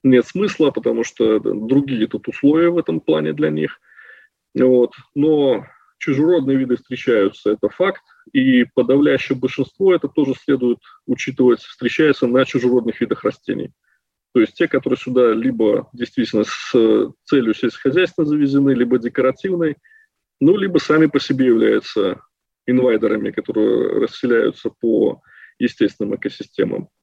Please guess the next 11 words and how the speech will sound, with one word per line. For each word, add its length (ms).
Потому 300
что 440
у 340
многих 420
в 60
силу 320
своей 280
специализации 720
практически 560
нет 300
механизма, 720